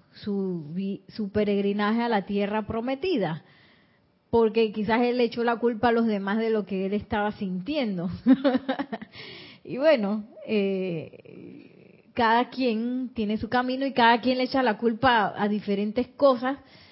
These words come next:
Siempre, eh, es bueno recordar que la responsabilidad siempre, siempre,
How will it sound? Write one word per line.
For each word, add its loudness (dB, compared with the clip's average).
Siempre, 4
eh, 2
es 2
bueno 0
recordar 2
que 0
la 2
responsabilidad 0
siempre, 2
siempre, -10